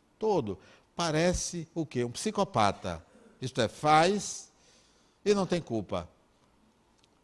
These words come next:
Mas não, não é a psicopatia. É a consciência de que o sistema de julgamento moral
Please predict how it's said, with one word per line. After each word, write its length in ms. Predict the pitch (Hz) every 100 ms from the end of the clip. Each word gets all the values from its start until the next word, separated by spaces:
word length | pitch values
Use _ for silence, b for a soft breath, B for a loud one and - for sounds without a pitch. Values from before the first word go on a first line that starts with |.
| _
Mas 280 | 135 143 123
não, 380 | 139 135 113 90 b b
não 180 | 151 156
é 100 | 156
a 60 | 143
psicopatia. 1200 | - - 135 123 - 113 - - 92 87 80 78 _ b b -
É 260 | 135 156
a 200 | 160 160
consciência 760 | 151 - 147 127 - 151 - 135
de 200 | 127 120
que 340 | - 120 117 B B B -
o 140 | 160
sistema 880 | - 156 143 - - 147 147 143 135
de 160 | 127
julgamento 840 | 120 127 127 123 107 117 120 113 117
moral 720 | 110 110 95 101 113 117 113